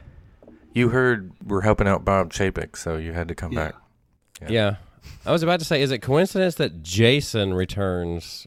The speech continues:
Speaker 3: right at Friday the thirteenth?
Speaker 1: Ooh. Oh, okay. Yeah, I didn't think about that.
Speaker 2: I'm not wearing a hockey mask or anything.
Speaker 1: <laughs> But guess what? We have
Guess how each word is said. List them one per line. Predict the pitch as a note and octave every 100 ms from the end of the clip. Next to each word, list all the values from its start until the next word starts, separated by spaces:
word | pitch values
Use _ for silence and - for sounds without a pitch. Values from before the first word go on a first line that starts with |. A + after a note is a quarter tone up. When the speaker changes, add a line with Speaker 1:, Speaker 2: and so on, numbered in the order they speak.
| _
Speaker 3:
right | - E2+ G2+ G#2+
at | - F#2 -
Friday | - G2+ G2+ G2
the | F2
thirteenth? | - F#2+ - - G2 - - - - _ _ _ _ _ _ _ _ -
Speaker 1:
Ooh. | A2 - - - -
Oh, | F#2 G#2 -
okay. | E2+ - - E2+ - - -
Yeah, | B2+
I |
didn't | C3 B2
think | B2+
about | E2+ -
that. | F#2+ - - - _ _ _ - -
Speaker 2:
I'm | - C3 B2 A#2 A2+
not | A#2+ A#2+ A#2+
wearing | B2 A2+ G#2+ G#2 G#2 G#2 G2+
a | G#2+
hockey | - - G2 F#2 B2
mask | A#2+ B2+ B2 -
or | C3+
anything. | C3+ C3 C#3+ C#3 C#3+ - - - -
Speaker 1:
<laughs> | C#3 - B2+ _ - _ _ _ - -
But | A2+
guess | C#3+
what? | D3+ D#3 - _ _ _ _ _ -
We | A2+ C#3
have | A2 A2 A2+